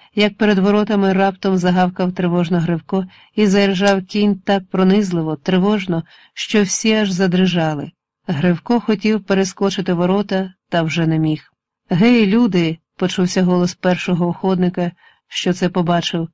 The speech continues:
«Тарас пропав!» Почувся свист на сполох,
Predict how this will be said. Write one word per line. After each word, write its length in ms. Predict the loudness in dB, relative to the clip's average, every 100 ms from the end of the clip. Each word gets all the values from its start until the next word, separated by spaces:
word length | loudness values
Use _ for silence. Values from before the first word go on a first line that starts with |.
| _ 0
«Тарас 380 | 2 4 2
пропав!» 500 | 0 -4 -2 -2 -2 -6 _ _ _
Почувся 560 | -2 -2 0 -4 0 -2
свист 420 | 0 0 0 0
на 120 | -2
сполох, 600 | -2 -2 0 0 -2 -6